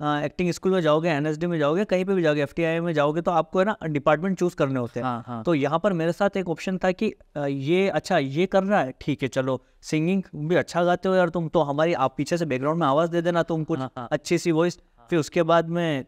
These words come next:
Speaker 1: अ, और चीज़ें पता चली कि यार तरुण, अ, एक काम करो, अ, तुमने कुछ गाना वाना लिख, लिख सकते हो क्या? "हाँ, हाँ,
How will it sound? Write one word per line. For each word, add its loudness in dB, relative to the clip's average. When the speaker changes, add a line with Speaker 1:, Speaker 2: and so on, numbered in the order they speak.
Speaker 1:
अ, -4
और 0
चीज़ें -2
पता 2
चली 0
कि -2
यार 4
तरुण, -2
अ, -2
एक -4
काम 2
करो, 0
अ, 0
तुमने 2
कुछ -2
गाना 0
वाना 2
लिख, 0
लिख 0
सकते -2
हो 2
क्या? 0
"हाँ, -6
हाँ, 2